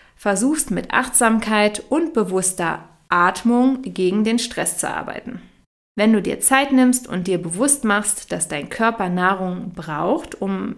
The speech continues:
zu funktionieren, dann fällt es auch wieder leichter, sich gut zu versorgen und dein Körper wird diese Nährstoffe auch wieder viel besser aufnehmen. Dafür muss man dem Körper aber auch die nötige Ruhe gönnen, damit er überhaupt bereit ist,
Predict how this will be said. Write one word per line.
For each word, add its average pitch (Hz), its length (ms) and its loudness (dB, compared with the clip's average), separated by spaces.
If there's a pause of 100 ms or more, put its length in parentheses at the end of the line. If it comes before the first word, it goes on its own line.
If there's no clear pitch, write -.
zu - 160 -8
funktionieren, 180 680 -2
dann 220 180 -2
fällt 220 240 -4
es - 140 -6
auch 180 160 -10
wieder 170 200 -6
leichter, 220 560 -2 (320)
sich 285 280 -2
gut 208 200 -6
zu 208 100 -4
versorgen 196 680 0
und 185 460 -6
dein 175 140 -6
Körper 175 420 -6
wird 180 140 -6
diese 170 180 -6
Nährstoffe 165 540 -8
auch - 220 -10
wieder 170 160 -8
viel 214 240 -2
besser - 380 -4
aufnehmen. 160 520 -6 (420)
Dafür 247 520 2
muss 254 260 2
man 262 140 4
dem 247 140 6
Körper 226 360 2
aber 180 300 0
auch 185 140 -2
die 202 180 -6
nötige 185 380 -2
Ruhe 220 320 2
gönnen, 170 420 0
damit 175 320 -6
er 180 140 -4
überhaupt 165 520 -8
bereit 180 420 -2
ist, - 380 -4